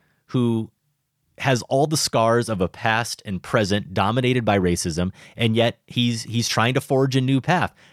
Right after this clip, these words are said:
single-handedly. He's not going to accept the world and his place in it as it is, but just through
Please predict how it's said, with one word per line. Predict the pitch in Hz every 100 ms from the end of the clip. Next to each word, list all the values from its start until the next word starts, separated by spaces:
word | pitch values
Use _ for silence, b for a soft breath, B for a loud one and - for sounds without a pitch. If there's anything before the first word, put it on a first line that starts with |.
| b
single-handedly. | - 190 202 185 180 131 85 76
He's | 110 127
not | 139 139
going | 156
to | 127
accept | 110 - 147 -
the | 113
world | 101 120 113
and | 95
his | 95
place | - 104 113 -
in | 113
it | 123 -
as | - 101 104
it | 110
is, | 95 95 151 196 B B B
but | 107 113 - _
just | 101 123 - -
through | 117 117 113